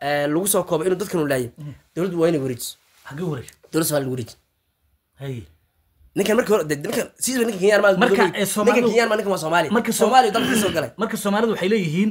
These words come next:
Speaker 1: Ha.
Speaker 2: maadaama ninkan Soomaali yahay,
Speaker 1: Ha.
Speaker 2: xagga ha loo wareejiyo, xaggaasaan cadaaladdiisa ku
Speaker 1: Ha.
Speaker 2: marinaynaa.
Speaker 1: Shuuta loo geyn.
Speaker 2: Ha, shuuta la rabaa inuu maartay.
Speaker 1: Ha.
Speaker 2: Hey.
Speaker 1: Waxaa la rabaa inuu shuuta soo fariisiiyo,
Speaker 2: Hey.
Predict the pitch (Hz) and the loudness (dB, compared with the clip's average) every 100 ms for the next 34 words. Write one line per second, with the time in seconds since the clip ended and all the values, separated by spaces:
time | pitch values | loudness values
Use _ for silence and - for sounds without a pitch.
0 | - 139 165 185 208 214 190 - 175 208 | -2 -4 -2 0 0 -2 -2 -4 -4 -2
1 | 175 143 143 196 139 113 - _ - 226 | 0 2 2 0 -2 -6 -12 _ -4 0
2 | 190 170 202 214 180 - 175 214 208 190 | 0 2 0 2 0 0 -6 -6 -4 -6
3 | 180 160 170 190 165 143 156 151 151 - | -4 -2 0 0 0 0 4 6 6 4
4 | 160 151 147 120 196 220 190 165 156 131 | 2 0 -2 0 -2 -2 0 0 -2 -6
5 | 113 _ 131 135 220 226 185 190 185 202 | -12 _ -8 -2 0 2 2 2 2 2
6 | 196 190 - 170 127 143 147 131 120 170 | 0 -2 -2 -6 -4 0 0 0 0 -2
7 | 185 147 - 180 214 190 185 202 151 165 | -2 -4 -2 0 2 0 0 -2 -6 -10
8 | 180 170 208 156 139 135 143 196 160 180 | -12 -2 -2 -2 -4 -4 -2 -2 0 -4